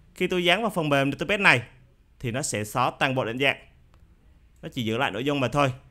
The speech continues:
Sau đó ở đây tôi sẽ quét chọn vào nội dung mà tôi vừa dán trong phần mềm Notepad. Bấm phải chuột, chọn vào Copy. Sau đó tôi sẽ quay lại Word. Chọn vào vị trí mà tôi muốn dán.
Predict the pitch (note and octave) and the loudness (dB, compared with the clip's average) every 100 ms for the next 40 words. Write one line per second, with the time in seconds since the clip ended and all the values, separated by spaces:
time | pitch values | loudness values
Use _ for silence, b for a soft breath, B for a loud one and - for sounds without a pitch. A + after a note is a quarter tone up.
0 | - _ _ - - C#3 D#3+ C#3+ C#3 C3+ | -20 _ _ -20 -8 -2 2 2 0 -4
1 | - G#2+ F3 - C#3+ D2+ A#2 A#2 A2+ C3+ | -6 -8 -8 -2 -2 -2 -2 2 2 0
2 | D3+ b b b A2+ C3 C#3 B2+ A2 B2+ | -4 b b b -6 -2 0 -2 -4 -4
3 | A#2 A2+ A#2 B2 C#3 C3 F#3 - _ B2 | -4 -2 -4 -2 0 0 -4 -10 _ -6
4 | A2+ A2+ A#2 B2 D3 D#3+ - - - - | -4 -2 -4 -2 0 0 -4 -20 -20 -12
5 | C#3+ B2 A2+ B2 G#2+ - - - - A#2 | -8 -8 -6 -6 -6 -14 -20 -14 -8 -8
6 | A#2 G#2+ G#2 B2 C3 b b b - D3 | -4 -2 -2 -4 -8 b b b -10 -4
7 | C#3+ C3+ B2 - - - - _ - - | 0 0 -2 -12 -20 -20 -20 _ -10 -2
8 | C3 C#3 D3 C#3+ G#2 G#2 - B2+ A2+ A2 | 0 0 -2 -6 -6 -8 -4 -2 -2 -2
9 | A#2 - - b b b b - - - | -4 -6 -20 b b b b -20 -20 -12
10 | - A#2 A2+ A#2+ A2 - C#3 E3 - - | -2 -2 0 -2 -4 -6 -4 -6 -10 -20
11 | - - A2 G#2+ B2 B2+ B2 C3 | -20 -14 -12 -8 -6 -2 0 0